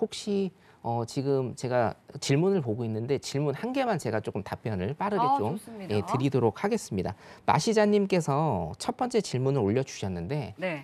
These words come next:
Speaker 1: 사실 여기에 대해서 보시면 아시겠지만 굉장히 갑론을박이 많습니다.
Speaker 2: <laughs>
Speaker 1: 자, 어, 오늘 신문을 보니까 안전자산, 안전자산 선호 심리가 높아지면서
Speaker 2: 예.
Speaker 1: 미국채 금리가 급락했다고 나오더라고요.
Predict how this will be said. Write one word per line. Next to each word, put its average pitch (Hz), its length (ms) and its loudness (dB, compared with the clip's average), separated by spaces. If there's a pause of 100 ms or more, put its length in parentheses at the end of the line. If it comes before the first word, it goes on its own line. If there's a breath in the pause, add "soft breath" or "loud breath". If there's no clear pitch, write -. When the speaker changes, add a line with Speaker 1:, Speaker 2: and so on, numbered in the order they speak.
Speaker 1:
사실 208 320 -2
여기에 170 340 4
대해서 156 300 2
보시면 131 440 -4
아시겠지만 107 720 -4
굉장히 156 420 0
갑론을박이 127 840 -2
많습니다. 107 720 -2
Speaker 2:
<laughs> 202 480 -8
Speaker 1:
자, 98 180 -2 (460 soft breath)
어, 113 320 0
오늘 170 240 6
신문을 233 520 4
보니까 147 640 0
안전자산, 160 840 2
안전자산 143 680 0
선호 202 260 0
심리가 170 480 -2
높아지면서 127 840 -2 (180)
Speaker 2:
예. 165 240 -4
Speaker 1:
미국채 151 420 0
금리가 127 560 -2
급락했다고 143 800 0
나오더라고요. 101 920 0